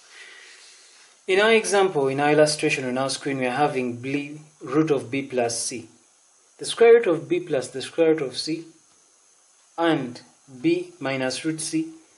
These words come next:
What is separating these two sides? This is a plus in between, this is a minus.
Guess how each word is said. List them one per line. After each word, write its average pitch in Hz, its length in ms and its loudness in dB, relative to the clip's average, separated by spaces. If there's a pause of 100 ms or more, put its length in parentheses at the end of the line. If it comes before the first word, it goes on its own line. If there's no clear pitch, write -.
(440)
What 190 180 2
is 190 160 2
separating 170 420 6
these 156 140 -2
two 160 160 -4
sides? 143 300 -2
This 131 280 -4
is 117 220 -10
a 113 60 -8
plus 147 360 -4
in 139 120 -6
between, 143 240 -6
this 131 80 -10
is 123 80 -10
a 120 40 -4
minus. 120 460 -8